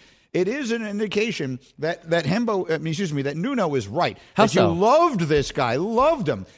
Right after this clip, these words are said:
Speaker 1: and you went from loving him to falling so far out of love. It's one thing to say, "Well, he didn't turn out to be as good as we thought."
Speaker 2: I didn't change. He ch-, he changed.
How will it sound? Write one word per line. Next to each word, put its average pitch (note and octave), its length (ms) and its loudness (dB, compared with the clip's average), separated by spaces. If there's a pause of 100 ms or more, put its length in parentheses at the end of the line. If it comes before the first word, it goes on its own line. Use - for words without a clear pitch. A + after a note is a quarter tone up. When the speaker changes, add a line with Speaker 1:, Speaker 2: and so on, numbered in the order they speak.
Speaker 1:
and E3+ 140 0
you G3 100 0
went G#3 220 -2
from F3+ 180 0
loving G#3 440 0
him F#3 120 -2
to F#3 140 -4
falling F#3 480 2 (120)
so E4+ 380 2
far B3+ 300 0
out A#3 160 2
of F3 80 2
love. C#3 180 2
It's D#3 140 -2
one D4 160 -2
thing F#3+ 160 -2
to D#3+ 80 -2
say, E3 160 0
"Well, G#3+ 200 2
he F3 80 2
didn't F3 180 -2
turn E3 140 2
out D#3 120 0
to D3+ 60 -10
be C#3+ 100 -4
as A#2 100 -4
good D3 200 0
as A#2 100 -4
we A2 120 -4
thought." - 240 0
Speaker 2:
I A#3 80 6
didn't C4+ 180 4
change. A3+ 340 2
He D4+ 160 4
ch-, - 220 -2
he A3 160 0
changed. G2 400 -8